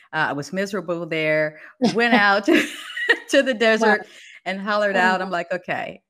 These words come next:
Speaker 1: uh, I, I, what, what's next?" And, and what is true is that I had this huge void in the middle of my heart. We lost my mom, and it was like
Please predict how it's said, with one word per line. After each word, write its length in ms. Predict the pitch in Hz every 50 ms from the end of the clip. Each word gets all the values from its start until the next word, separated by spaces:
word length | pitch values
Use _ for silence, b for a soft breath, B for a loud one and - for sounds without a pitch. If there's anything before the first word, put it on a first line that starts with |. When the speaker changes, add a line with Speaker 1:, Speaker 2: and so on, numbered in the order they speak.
| -
Speaker 1:
uh, 840 | - 160 156 156 156 151 147 147 147 147 151 151 151 151 147 - - - -
I, 180 | - 76 117 - -
I, 220 | 160 160 120 - - -
what, 320 | 175 180 196 202 202 -
what's 220 | 202 214 208 -
next?" 460 | 208 202 147 - - - - - - _ - -
And, 260 | 196 180 170 - - _ _ _ _ _ _ _ _ _ _ _ _ -
and 220 | 208 202 180 185
what 280 | 196 240 196 - - _ _ -
is 260 | 190 190 196 - -
true 360 | - - - 247 240 233 233
is 260 | - - 165 156 156 -
that 380 | 151 139 139 135 135 135 - _ _ _ _ _ _ _ _ _ _ _ _ _ _ _ -
I 460 | 165 165 165 175 185 185 190 190 175
had 300 | 160 180 170 160 160 160
this 160 | - 151 147
huge 560 | - - - - 208 208 208 208 202 - - _ _ _ -
void 560 | - 156 160 185 175 110 80 73 - 151 - _ _ _ -
in 80 | - 339
the 80 | 156
middle 160 | 294 165 175 175
of 80 | 151
my 140 | 151 123 120
heart. 260 | 123 156 160 127 120 -
We 80 | 143
lost 260 | 143 156 160 165 -
my 100 | - 147
mom, 340 | 139 143 147 165 170 160 139
and 60 | 131 135
it 20 |
was 180 | 135 143 139 -
like 200 | 143 127 -